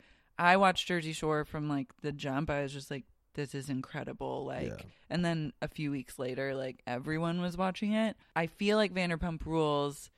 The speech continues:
Speaker 1: it could get there. I feel like maybe
Speaker 2: Maybe,
Speaker 1: it,
Speaker 2: maybe, like, on a small
Speaker 1: but
Speaker 2: level,
Speaker 1: I think
Speaker 2: but,
Speaker 1: it
Speaker 2: like,
Speaker 1: needs, like, it needs some s-, it's not in, like, the wider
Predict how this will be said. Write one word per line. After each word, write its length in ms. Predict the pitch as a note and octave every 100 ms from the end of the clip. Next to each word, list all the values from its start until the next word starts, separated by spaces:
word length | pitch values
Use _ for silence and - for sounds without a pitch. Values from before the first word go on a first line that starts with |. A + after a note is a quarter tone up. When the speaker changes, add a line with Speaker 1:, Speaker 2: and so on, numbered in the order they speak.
| _ _ -
Speaker 1:
it 80 | G3
could 180 | C4 G#3
get 220 | C#3+ -
there. 380 | C3 B2+ C3+ -
I 120 | E3+
feel 180 | E3+ G#3
like 140 | F#3+
maybe 200 | F3+ F#3
Speaker 2:
Maybe, 340 | F3+ F#3 D3+ C#3
Speaker 1:
it, 40 |
Speaker 2:
maybe, 260 | E3 D#3+ D3+
like, 140 | C#3+
on 60 | C#3+
a 20 |
small 160 | D#3+ D3+
Speaker 1:
but 80 |
Speaker 2:
level, 140 | C3 B2
Speaker 1:
I 40 |
think 100 | A#2+
Speaker 2:
but, 80 | C3
Speaker 1:
it 40 | B2
Speaker 2:
like, 120 | A#2+
Speaker 1:
needs, 260 | G#3 G#3 F#3+
like, 260 | F3 - -
it 160 | G3
needs 340 | G3 G#3 G3+ -
some 260 | F#3+ F3
s-, 180 | E3 - _
it's 180 | E3+ -
not 320 | G#3 G3+ F3+
in, 140 | F#3+
like, 200 | F3+ D#3
the 80 | D#3+
wider 920 | C#3+ D3 C#3 C#3 C#3 C#3 C#3 C#3 C#3+